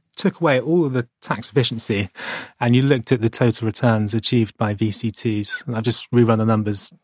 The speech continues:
uh, now that we're in a new decade. If you looked over the previous decade, the top twenty V C Ts have produced returns of a hundred and forty-four percent,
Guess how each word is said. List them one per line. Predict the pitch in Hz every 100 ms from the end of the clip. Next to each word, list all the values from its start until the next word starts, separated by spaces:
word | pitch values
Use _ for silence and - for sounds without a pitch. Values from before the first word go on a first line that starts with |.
| -
uh, | 104 107
now | 113 117
that | 107
we're | 113
in | 107
a |
new | 117
decade. | 117 - - 123 127
If | 123
you | 143
looked | 165
over | 139 123
the | 117
previous | - 180 143 117
decade, | - 117 - 135 131 - - - - - _
the | 110
top | - 151
twenty | - 127 -
V | 120 120
C | -
Ts | - 123 117 110
have | - 113
produced | - - 110
returns | 117 - 117 113
of | 104
a | 107
hundred | 120 110
and | 107 107
forty-four | - 117 - - 104
percent, | - - 117 -